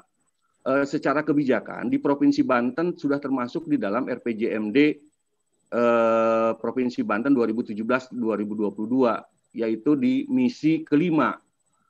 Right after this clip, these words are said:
meningkatkan kualitas pertumbuhan dan pemerataan ekonomi. Ini nanti akan kita terus kita pertajam dengan teman-teman dari Bapeda terkait program pemberdayaan,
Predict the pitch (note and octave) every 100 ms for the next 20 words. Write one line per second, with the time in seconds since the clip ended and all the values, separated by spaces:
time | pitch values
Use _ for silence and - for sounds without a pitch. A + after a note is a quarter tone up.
0 | _ - B2+ B2 A#2 A#2 C#3+ D#3 C3+ A#2+
1 | - B2+ - - A#2+ C#3 A#2 A2 A#2+ C3
2 | A#2+ A2+ G#2+ G2+ G2 G#2 G#2 G#2+ G2 G2+
3 | G2 F#2+ F#2 B2+ C#3 D3 A#2+ G#2 C#3 A#2
4 | A2 G#2+ G#2 G#2 G2+ - _ _ _ _
5 | - C#3 D3 - B2 A#2 A2 G#2+ G#2+ G#2+
6 | G#2 - - - A#2+ G#2+ A#2 A#2 G#2+ A2
7 | A2 A2 G#2 G#2 A2 G#2 G#2+ F#2+ - G#2
8 | B2+ G#2 - G#2+ - G2 G2+ G2+ G2+ F#2+
9 | F#2+ F#2 F2+ - G2+ G2